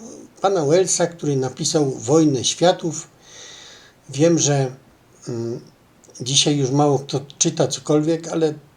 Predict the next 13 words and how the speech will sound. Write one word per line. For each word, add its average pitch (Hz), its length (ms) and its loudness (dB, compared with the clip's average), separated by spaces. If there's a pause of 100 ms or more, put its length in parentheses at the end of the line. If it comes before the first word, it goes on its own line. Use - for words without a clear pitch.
(240)
był 139 220 -4
taki 139 280 -6
film 151 320 0
z - 100 -8
Tomem 151 360 4
Cruise'em 160 560 0 (1200)
i 139 60 -10 (480)
na 139 200 0
podstawie 147 480 -2
książki 143 440 0
Wellsa, 160 440 4
no 165 120 4
nieważne. 170 540 6